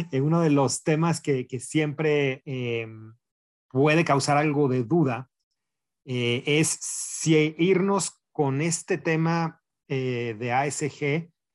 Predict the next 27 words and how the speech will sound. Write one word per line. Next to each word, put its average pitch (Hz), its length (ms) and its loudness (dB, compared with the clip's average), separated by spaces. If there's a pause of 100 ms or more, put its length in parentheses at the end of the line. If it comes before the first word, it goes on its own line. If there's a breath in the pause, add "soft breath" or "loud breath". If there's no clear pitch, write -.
(260)
implica 156 580 0
que, 165 140 -4
pues, 123 320 -4
nuestras 123 420 -6
inversiones 135 600 -2
se - 360 -4
van 135 280 0
a 151 100 0
ir 151 340 2
de 123 200 -8
forma 139 380 -2
primordial 127 720 0 (540 soft breath)
a 120 160 -2
proyectos 135 1040 0
de 127 460 -2
energía 117 1080 0
limpia, 139 600 2
energía 120 560 -4
eólica 135 720 -2
o 113 160 -4
algún 117 340 -8
proyecto 127 600 0 (380 soft breath)
completamente, 131 1300 0 (240)
eh, 117 300 -4
de 113 140 -2
sesgo 120 360 -2
social, 147 920 2